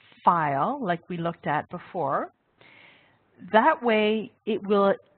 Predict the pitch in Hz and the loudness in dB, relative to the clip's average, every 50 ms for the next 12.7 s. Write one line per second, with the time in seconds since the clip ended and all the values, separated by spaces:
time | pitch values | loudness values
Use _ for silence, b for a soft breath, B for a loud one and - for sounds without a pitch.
0 | - 170 170 190 165 185 233 226 240 233 208 202 190 208 214 214 208 208 - 220 | -12 -6 -4 -4 0 0 0 2 4 2 2 2 2 2 0 0 0 0 -2 0
1 | 208 214 214 208 190 - 214 190 185 175 160 175 - - - 175 175 160 147 139 | 0 2 0 0 -2 -4 -4 -4 -4 -4 -4 -6 -8 -4 -2 -2 -2 0 -2 -6
2 | 139 - - 175 165 165 - - 180 175 160 - - - 202 190 196 208 208 202 | -10 -8 -6 -6 -6 -4 -4 -6 -6 -6 -6 -8 -4 2 4 4 4 4 2 0
3 | 202 185 185 185 - - - 208 208 214 226 220 214 202 190 180 175 170 175 185 | 0 -2 -2 -6 -4 -2 0 0 2 2 0 -2 -2 -2 -2 -4 -4 -2 -2 -4
4 | 185 - 196 175 175 175 - - - - 175 165 165 160 147 156 165 160 160 156 | -4 -6 -8 -8 -8 -10 -12 -12 -10 -6 -4 -4 -4 -4 -6 -8 -8 -6 -4 -4
5 | 156 151 151 165 160 180 190 196 208 196 185 180 - 190 190 196 196 185 190 - | -6 -6 -10 -8 -4 -2 -2 0 2 2 0 0 0 -2 -2 -2 -2 -4 -8 -6
6 | - 226 220 226 233 247 233 202 - - 175 - 156 160 151 151 - 151 127 - | -2 -2 -2 0 -2 -4 -4 -6 -6 -8 -10 -8 -8 -8 -8 -8 -8 -10 -10 -10
7 | - - - _ _ _ _ _ _ _ _ B B B B B B B B B | -14 -20 -20 _ _ _ _ _ _ _ _ B B B B B B B B B
8 | B B B - 226 214 214 214 233 262 294 311 381 381 370 349 330 311 311 311 | B B B -2 0 2 2 4 4 4 4 4 2 2 2 4 2 2 2 0
9 | - - 269 226 214 214 185 185 - - - - 214 190 170 160 156 160 - - | -4 -4 -4 -2 -2 -2 -4 -4 -6 -8 -6 -2 0 2 4 4 4 2 2 -2
10 | - 165 156 180 175 151 147 147 143 131 127 139 165 - 320 - _ b b b | -6 -8 -6 -6 -6 -6 -4 -6 -6 -6 -4 -4 -6 -8 -10 -14 _ b b b
11 | b b b b - 254 254 - - - 269 262 254 233 233 240 240 247 - - | b b b b -6 -4 -4 -4 -6 -4 -2 -2 0 0 0 -2 -2 -4 -6 -10
12 | 277 233 - - 247 220 202 202 - - 202 190 196 202 | -12 -14 -4 0 0 0 0 -2 -4 -2 0 0 0 0